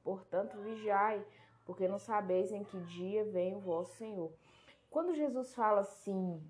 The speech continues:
né, que vai tá dois, um elevado, eu me questiono, será que só cinquenta por cento da,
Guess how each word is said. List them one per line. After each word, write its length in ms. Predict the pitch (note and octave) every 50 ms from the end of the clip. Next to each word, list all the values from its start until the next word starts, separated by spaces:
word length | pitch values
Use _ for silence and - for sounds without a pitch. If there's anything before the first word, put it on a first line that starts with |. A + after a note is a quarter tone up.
| - _ -
né, 180 | - F#3+ F#3+
que 100 | F#3+ -
vai 120 | G3 G3+ G3+
tá 180 | G3+ G#3+ G#3
dois, 320 | G3 F3+ F3+ F3+ F3 F3 F#3
um 80 | F#3
elevado, 800 | F#3 F3+ F3 E3+ D#3+ E3+ F3 F3 G3+ A3 A3 G#3+ F#3 E3 - - -
eu 120 | - G#3
me 140 | G#3 A#3 B3+
questiono, 600 | B3 - C#4 C4+ C4 - - - G3 G3+ G#3+ G#3+ -
será 260 | - A3+ G#3+ A#3 A#3+
que 100 | A#3+ - -
só 180 | - - B3 C#4
cinquenta 420 | C4+ - C4 A#3 A#3 A3 - G#3
por 160 | - - -
cento 360 | - - - G#3 G3+ G#3 G3+
da, 160 | F#3 F#3 F3+